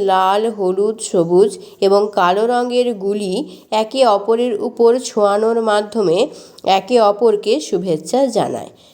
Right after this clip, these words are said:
এবার চলে আসি পরের নাম্বারে। হোলি শব্দের উৎপত্তি হয়েছে হোলা থেকে। তাহলে আমরা আরেকবার এটাকে রিপিট করে নিচ্ছি। হোলি শব্দের উৎপত্তি হয়েছে হোলা থেকে।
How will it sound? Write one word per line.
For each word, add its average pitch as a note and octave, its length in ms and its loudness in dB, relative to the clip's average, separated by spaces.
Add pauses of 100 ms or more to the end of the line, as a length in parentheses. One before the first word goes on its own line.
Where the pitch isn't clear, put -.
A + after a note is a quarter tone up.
এবার A#3 280 2
চলে A3 240 0
আসি G#3 340 2
পরের G#3 420 0
নাম্বারে। D3+ 500 -8 (640)
হোলি A#3+ 240 2
শব্দের C#4+ 500 -2
উৎপত্তি A3+ 680 -2
হয়েছে C4 440 2 (100)
হোলা F#3 400 2 (160)
থেকে। - 320 -8 (360)
তাহলে G#3+ 440 0 (340)
আমরা F#3+ 300 2
আরেকবার G3 360 0
এটাকে A3 240 0
রিপিট G3 300 -6
করে F#3 200 0
নিচ্ছি। F3+ 440 2
হোলি G#3 300 2
শব্দের G3+ 560 -2
উৎপত্তি G3+ 600 -2
হয়েছে F3 480 2 (420)
হোলা F#3 300 6 (200)
থেকে। - 340 -2